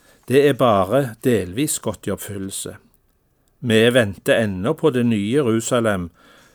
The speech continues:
som skal stige ned fra himmelen, og i sin herlighet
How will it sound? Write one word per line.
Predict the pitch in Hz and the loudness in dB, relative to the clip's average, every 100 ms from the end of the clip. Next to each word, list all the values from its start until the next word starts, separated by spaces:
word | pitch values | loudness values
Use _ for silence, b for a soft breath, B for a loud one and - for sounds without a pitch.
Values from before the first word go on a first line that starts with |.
| b b - | b b -8
som | - 139 | -4 0
skal | 165 | 2
stige | 151 160 156 147 | 2 2 2 4
ned | 120 131 131 | 4 4 2
fra | 123 110 | 2 2
himmelen, | 117 90 95 110 85 - b b _ | 0 -2 -2 -2 -4 -10 b b _
og | 104 | -4
i | |
sin | 98 123 135 139 | -2 -2 -2 0
herlighet | 143 107 92 120 131 131 92 - | 0 0 -2 -4 -2 -2 -2 -6